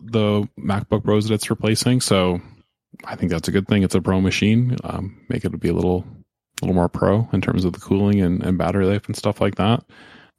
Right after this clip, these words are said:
Um, we mentioned the battery life earlier, but the fourteen inch is, uh, oh, I should have had this up already. Seventeen hours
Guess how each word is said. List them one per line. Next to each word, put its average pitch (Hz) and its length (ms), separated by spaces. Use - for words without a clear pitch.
Um, 87 480
we 107 100
mentioned 117 280
the 107 40
battery 104 220
life 98 120
earlier, 95 340
but 92 140
the 90 260
fourteen 95 440
inch 90 380
is, 98 1200
uh, 95 920
oh, - 20
I 85 180
should - 160
have 101 100
had 82 140
this 90 160
up - 200
already. 80 420
Seventeen 104 480
hours 92 720